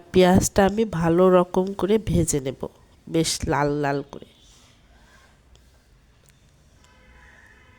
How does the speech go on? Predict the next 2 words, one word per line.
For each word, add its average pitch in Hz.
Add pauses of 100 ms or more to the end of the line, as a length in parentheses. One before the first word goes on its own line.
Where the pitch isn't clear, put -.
(1000)
এরপর 196
আমি 190